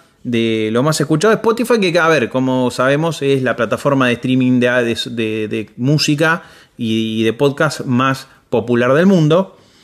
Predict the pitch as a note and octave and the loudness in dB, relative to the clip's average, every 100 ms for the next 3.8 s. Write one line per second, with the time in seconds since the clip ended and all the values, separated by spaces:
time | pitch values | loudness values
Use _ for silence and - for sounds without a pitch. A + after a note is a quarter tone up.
0 | - - - - _ C#3 - C3+ C3+ A#2+ | -20 -20 -20 -20 _ -8 -2 0 2 0
1 | G2+ A#2+ D3 B2 G#2 G#2 A#2 A2+ G#2 A2 | 0 0 0 0 -2 -2 -2 -2 -2 -2
2 | A#2 B2+ B2+ A#2+ C3 G2+ G2+ - C3+ G2+ | -2 -2 0 2 0 0 -2 -2 -2 -2
3 | F#2+ G#2 G#2 A#2 F#2 F2+ G#2+ C#3 | -2 -2 0 -2 -4 -6 -6 -6